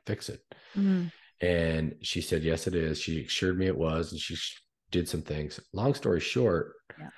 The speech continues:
Speaker 1: when my eyes popped open in the morning, the
Speaker 2: Mm-hmm.
Speaker 1: first thing I thought was, "I'm healed."
Speaker 2: Beautiful.
Speaker 1: Um, and I feel that way still. It's not
Speaker 2: Mm-hmm.
Speaker 1: that there's not work to do, but there's,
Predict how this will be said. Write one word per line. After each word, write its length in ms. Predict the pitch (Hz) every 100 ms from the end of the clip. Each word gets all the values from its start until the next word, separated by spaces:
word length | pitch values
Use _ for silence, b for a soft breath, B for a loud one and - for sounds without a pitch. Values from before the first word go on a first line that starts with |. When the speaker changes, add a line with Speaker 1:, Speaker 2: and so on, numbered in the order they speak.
| B B B
Speaker 1:
when 160 | - 98
my 200 | 101 95 -
eyes 340 | 110 139 139 120 - _
popped 360 | - 101 - -
open 460 | 87 92 - 69 65 - _
in 120 | 87 82
the 80 | 78
morning, 480 | 78 82 92 107 - _ _ _ _ _ _ _ _ _ _ _
the 140 | 240 202
Speaker 2:
Mm-hmm. 120 | 180
Speaker 1:
first 240 | 107 -
thing 180 | - 110
I 80 | 101
thought 320 | 98 92 71
was, 320 | 73 76 - -
"I'm 220 | 85 90
healed." 580 | 71 - 104 87 - - - _ _ _ _ _ _ _ _ _ _ _
Speaker 2:
Beautiful. 460 | 165 160 - 165 190 _ B B B -
Speaker 1:
Um, 420 | 87 82 78 76
and 120 | - 90
I 60 |
feel 260 | - 143 143
that 200 | 78 57
way 80 | 69
still. 460 | - 78 62 - -
It's 180 | 95 208
not 200 | 101 107
Speaker 2:
Mm-hmm. 60 | 190
Speaker 1:
that 120 | 110
there's 220 | 110 98
not 240 | 110 92 92
work 240 | 117 -
to 80 | 85
do, 120 | 80
but 200 | 78 -
there's, 240 | 107 101